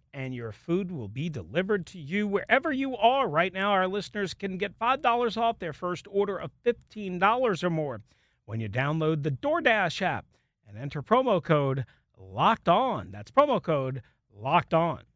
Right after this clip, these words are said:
And away we go because we've got a lot to get to right away. Since we last joined you on episode number three oh four, which I put up on Sunday evening,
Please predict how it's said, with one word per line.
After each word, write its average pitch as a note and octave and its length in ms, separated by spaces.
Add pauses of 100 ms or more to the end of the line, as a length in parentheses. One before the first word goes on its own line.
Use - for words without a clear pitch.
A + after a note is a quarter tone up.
And E3+ 400
away F#3 260
we G3+ 160
go F3+ 240
because C#3+ 300
we've C3+ 140
got C3+ 160
a A#2 40
lot D3 340
to - 80
get D#3+ 260
to E3 260
right D3 200
away. D3+ 320
Since C#3+ 400
we D3 200
last D#3 580 (100)
joined E3+ 440
you D#3 240
on C#3+ 120
episode D3 380
number C#3 220
three E3 280
oh D3+ 180
four, F3+ 280
which D3+ 240
I C#3+ 80
put D#3+ 220
up D3+ 180
on B2+ 140
Sunday E3+ 640
evening, C#3+ 680